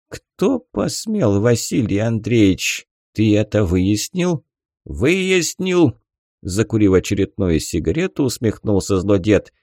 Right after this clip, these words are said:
«Быстро выяснил. Телемисов Нурсултан, знаешь такого, Ерден? Вот его это люди были».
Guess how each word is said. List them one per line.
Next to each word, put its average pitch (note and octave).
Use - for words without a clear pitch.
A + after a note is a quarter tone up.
«Быстро F#3+
выяснил. A#2
Телемисов D#3
Нурсултан, D3
знаешь C3
такого, F3+
Ерден? C3
Вот A#2
его F#3
это G3
люди F3+
были». D#3